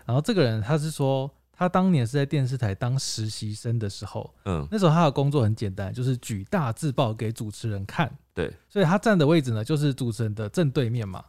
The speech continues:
Speaker 2: 嗯，嗯。
Speaker 1: 主持人正对面就是摄影机，所以他站在摄影机的旁边。
Speaker 2: 对。
Speaker 1: 然后没事的时候会帮摄影机的大哥顺一下那个摄影机的线，线很长这样子。
Speaker 2: 对，对，对。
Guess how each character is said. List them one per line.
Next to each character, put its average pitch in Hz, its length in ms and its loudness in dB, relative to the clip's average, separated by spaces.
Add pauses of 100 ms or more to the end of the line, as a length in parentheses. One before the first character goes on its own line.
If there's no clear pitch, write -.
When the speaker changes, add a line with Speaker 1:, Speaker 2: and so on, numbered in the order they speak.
Speaker 2:
嗯， 90 300 0
嗯。 - 20 0
Speaker 1:
主 135 100 2
持 147 60 8
人 151 100 6
正 190 160 4
对 180 140 2
面 160 120 2
就 151 60 4
是 151 80 0
摄 139 180 0
影 101 140 -4
机， 110 160 -14
所 147 160 -6
以 - 20 2
他 147 80 2
站 147 160 2
在 135 140 2
摄 170 180 0
影 107 120 0
机 110 100 -10
的 107 140 -6
旁 95 340 -10
边。 107 260 -8 (120)
Speaker 2:
对。 69 200 -4 (260)
Speaker 1:
然 120 120 -2
后 143 320 2
没 131 180 0
事 180 200 2
的 160 80 6
时 123 80 -2
候 117 80 0
会 147 100 2
帮 139 220 0
摄 139 180 0
影 107 100 -2 (140)
机 123 220 -20
的 107 260 -4
大 123 180 0
哥 110 260 -8 (220)
顺 147 320 0
一 113 40 -2
下 135 160 0
那 131 80 -2
个 117 80 -2
摄 127 120 -2
影 104 60 -2
机 101 80 -6
的 104 60 -6
线， - 360 -6
线 127 240 -4
很 104 100 -4
长 - 260 -14
这 92 120 -2
样 80 80 2
子。 76 80 0
Speaker 2:
对， 71 80 0
对， 71 120 0
对。 60 100 -6